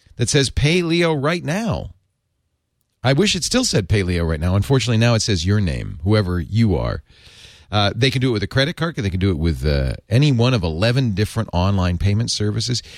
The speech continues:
They can even, and I, I, you know, clients, believe it or not, want to pay you. It's just as much of a pain for them to go through the invoices and pay and write the checks as it was for you to make the invoices. So FreshBooks makes it easy on both sides. Easy to make the invoices, easy for them to pay.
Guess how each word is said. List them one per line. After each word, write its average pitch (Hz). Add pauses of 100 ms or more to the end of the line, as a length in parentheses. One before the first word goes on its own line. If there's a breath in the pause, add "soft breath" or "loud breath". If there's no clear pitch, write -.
(140 loud breath)
They 220
can 202
even, 110
and 127
I, 160
I, 131
you 139
know, 131
clients, 190
believe 147
it 175
or 185
not, 110 (380)
want 110
to 123
pay 135
you. 104 (520)
It's 110
just 143
as 117
much 139
of 131
a 120
pain 135
for -
them 117
to 107
go 110
through 104
the 107
invoices 101
and 95
pay 101
and 92
write 98
the -
checks 92 (220 loud breath)
as 95
it 107
was 110
for 120
you 107
to 101
make 107
the 117
invoices. 107
So 113 (340 loud breath)
FreshBooks 180
makes 127
it 117
easy 120
on 127
both 147
sides. 71
Easy 113
to 107
make 123
the 107
invoices, 90
easy 120
for 107
them 107
to -
pay. 120